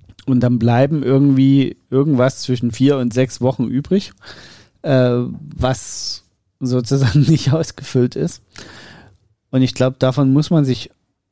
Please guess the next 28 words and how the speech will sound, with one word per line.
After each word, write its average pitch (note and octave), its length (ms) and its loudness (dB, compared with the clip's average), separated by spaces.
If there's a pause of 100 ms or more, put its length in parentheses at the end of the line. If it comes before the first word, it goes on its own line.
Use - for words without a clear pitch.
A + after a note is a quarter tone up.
(220)
wenn C3 140 2
man C3 360 0
den C3 180 -2
Sport - 360 -2
wirklich D3+ 320 -2
langfristig D3+ 800 -2
und B2+ 360 -2 (420)
immer C#3 260 0
wieder D3+ 240 0
machen B2+ 520 0
möchte, C3 320 -2
jedes C3 340 -2
Jahr C3 360 0
sich - 160 -10
da B2 140 -2
auch A2+ 120 -2
neu B2 380 -2
machen, C3 300 -4 (420)
muss B2+ 160 -2
man C#3+ 160 2
sich B2 140 -6
davon A#2+ 320 0
auch B2 160 -4
mal B2+ 160 2
so A#2+ 100 -2
ein A#2 140 -4
bisschen F3 380 0
befreien, C#3 580 0